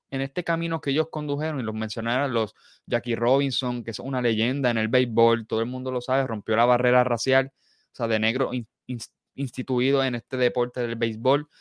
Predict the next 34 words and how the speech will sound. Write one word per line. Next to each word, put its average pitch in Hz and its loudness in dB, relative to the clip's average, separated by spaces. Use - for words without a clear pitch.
el 123 -2
Hank 127 2
Aaron 139 2
también, 120 -4
Muhammad 120 0
Ali, 123 -2
todos 165 4
ellos, 151 0
este, 123 -8
defendieron. 120 -2
Entonces, 131 -2
lo 117 2
que 123 0
iba 131 4
a 147 4
decir 165 0
es 156 -2
que 160 0
Bill 127 0
Russell, 127 2
cuando 120 -4
Muhammad 117 -4
Ali, 139 0
o - -20
sea, - -4
se 127 -4
rehúsa 131 0
a 120 2
participar 120 -2
de 151 -4
la 123 -2
guerra 120 -2
de 147 0
Vietnam, 147 -2